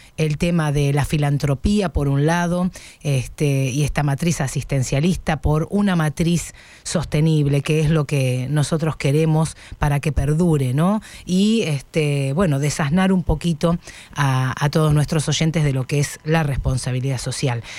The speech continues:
Y para eso, bueno, hoy obviamente tenemos invitados especiales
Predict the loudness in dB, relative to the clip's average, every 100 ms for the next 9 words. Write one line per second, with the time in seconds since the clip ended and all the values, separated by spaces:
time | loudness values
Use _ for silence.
0 | -14 -2 0 2 2 2 2 2 2 4
1 | 4 2 2 2 2 -2 -4 -2 2 2
2 | 2 2 0 0 0 2 0 -2 -2 0
3 | 0 0 0 0 -2 -2 -4 -2 0 2
4 | 2 0 -2